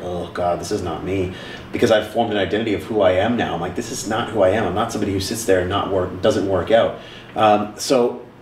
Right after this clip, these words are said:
negative emotions can drive you maybe to have action. Negative things can have positive side effects. This woman having a divorce with her husband and saying she's gonna, like, that she, she turned sadness into something positive. She turned anger into something positive.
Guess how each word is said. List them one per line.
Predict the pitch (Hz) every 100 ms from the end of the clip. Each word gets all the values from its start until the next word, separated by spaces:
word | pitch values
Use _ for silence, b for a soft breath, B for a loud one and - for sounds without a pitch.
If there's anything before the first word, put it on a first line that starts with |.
| - 139
negative | 135 139 151 156 127
emotions | 110 139 139 123 98 -
can | - 98
drive | 101 120 131 123
you | 101 98 92
maybe | 104 104 101 95 - -
to | -
have | 117 117
action. | 87 - - 80 - B B 113
Negative | 143 147 120 -
things | 170 117 117 - B B B -
can | 117
have | 110
positive | 120 110 104
side | 139 147
effects. | - - - B B
This | 131 -
woman | 147 147 113
having | 117 117 110
a |
divorce | 98 110 127 -
with | 107
her | 95
husband | 147 147 110 87
and | 101 98
saying | 113 104
she's | -
gonna, | 120 104 - - - -
like, | 113 104 110
that | -
she, | 120 135
she | 113 - 160
turned | 156 143 123
sadness | 147 135 107 95
into | - 104
something | 107 95
positive. | - 110 95 85
She | 143
turned | 147 123 -
anger | 123 139 107
into | 98
something | 98 101
positive. | 107 107 95 82